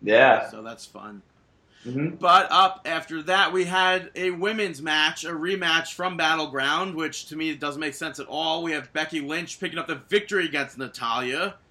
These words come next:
Speaker 2: Should have just been that in the first place at the pay-per-view. But, uh, I like this match. Becky Lynch hit a sick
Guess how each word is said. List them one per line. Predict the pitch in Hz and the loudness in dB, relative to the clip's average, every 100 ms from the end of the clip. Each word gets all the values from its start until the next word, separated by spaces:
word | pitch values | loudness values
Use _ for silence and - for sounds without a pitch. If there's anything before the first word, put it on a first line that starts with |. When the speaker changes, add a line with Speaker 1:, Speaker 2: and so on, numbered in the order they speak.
| _ _ - - | _ _ -20 -20
Speaker 2:
Should | - 139 139 | -10 -4 -4
have | 127 | -2
just | 147 131 - - | -6 -8 -12 -4
been | 135 143 143 131 - _ _ _ - | -2 -2 -6 -10 -16 _ _ _ -12
that | 113 123 135 | -4 -4 -2
in | |
the | 135 | -6
first | 131 139 135 | -6 -6 -6
place | - 143 151 143 | -4 -4 -4 -8
at | |
the | 131 | -10
pay-per-view. | 139 160 160 131 117 131 175 185 _ _ _ _ _ _ _ - | -6 -6 -6 -8 -6 -4 -4 -8 _ _ _ _ _ _ _ -2
But, | 131 131 135 | 2 4 4
uh, | 131 131 - | 4 4 4
I | 156 | 6
like | 175 180 | 6 2
this | 165 139 | -2 -2
match. | 170 175 - - - | 2 2 0 -8 0
Becky | 156 170 147 | 0 0 -2
Lynch | 160 165 | -2 -2
hit | 170 139 | -2 -2
a | |
sick | - - 160 175 - | -4 -4 -2 -2 -4